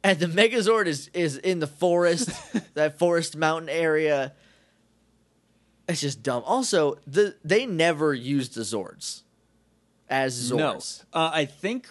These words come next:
Speaker 2: maybe when the White Ranger comes in, we
Speaker 1: Later
Speaker 2: get some,
Speaker 1: w-
Speaker 2: we get White Tiger, Red Dragon team-ups.
Speaker 1: Yeah, which is really cool.
Speaker 2: Yeah.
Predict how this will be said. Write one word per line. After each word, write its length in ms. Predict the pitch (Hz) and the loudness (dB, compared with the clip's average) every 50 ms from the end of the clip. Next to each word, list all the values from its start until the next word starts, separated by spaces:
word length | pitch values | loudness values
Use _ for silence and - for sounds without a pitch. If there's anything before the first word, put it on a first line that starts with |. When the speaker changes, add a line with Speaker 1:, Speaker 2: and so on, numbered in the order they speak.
| - | -14
Speaker 2:
maybe 440 | 151 156 165 185 202 214 202 214 208 | -6 -4 -4 -4 -4 -6 -8 -8 -8
when 320 | 190 175 180 180 170 151 131 | -6 -6 -6 -6 -6 -8 -8
the 120 | 135 131 | -8 -8
White 400 | 123 120 123 156 160 165 143 - | -10 -6 -4 -2 -2 -2 -4 -6
Ranger 420 | 143 139 135 127 120 113 123 117 | -6 -4 -4 -4 -6 -6 -8 -10
comes 300 | 110 - 123 113 113 107 113 | -8 -8 -10 -8 -8 -6 -8
in, 140 | 110 104 107 | -6 -4 -2
we 120 | 156 151 | 0 2
Speaker 1:
Later 120 | 175 196 | 4 4
Speaker 2:
get 80 | 214 208 | 4 4
some, 80 | 220 214 | 4 2
Speaker 1:
w- 180 | 202 185 175 156 | 2 2 0 0
Speaker 2:
we 80 | 151 143 | 4 6
get 180 | 165 170 139 135 | 4 4 4 2
White 260 | 135 156 156 156 151 | 2 2 2 2 0
Tiger, 400 | - 160 160 156 143 143 135 135 | -2 0 0 0 0 0 -2 -2
Red 260 | 135 139 139 135 123 | 0 0 0 0 0
Dragon 460 | 120 139 135 135 131 131 127 120 120 110 | -2 -2 0 0 0 -2 -4 -6 -6 -8
team-ups. 500 | - 123 117 110 107 98 92 - - - | -8 -8 -8 -6 -6 -6 -8 -8 -6 -4
Speaker 1:
Yeah, 440 | 135 143 139 123 98 78 71 82 - _ _ _ _ _ _ _ _ _ | 0 0 0 0 0 -4 -8 -12 -16 _ _ _ _ _ _ _ _ _
which 180 | - 131 - 127 | -10 -8 -6 -6
is 420 | 127 120 110 - - - - - _ _ _ _ _ _ _ _ _ _ _ _ _ _ _ _ _ _ _ _ _ - | -6 -6 -6 -6 -8 -10 -10 -14 _ _ _ _ _ _ _ _ _ _ _ _ _ _ _ _ _ _ _ _ _ -14
really 280 | 107 135 151 147 127 | -8 -6 -4 -4 -6
cool. 460 | - - - 139 120 95 - - 117 123 | -8 -8 -8 -8 -8 -8 -10 -14 -18 -10
Speaker 2:
Yeah. 300 | 139 120 104 76 57 - | -6 -6 -6 -6 -8 -12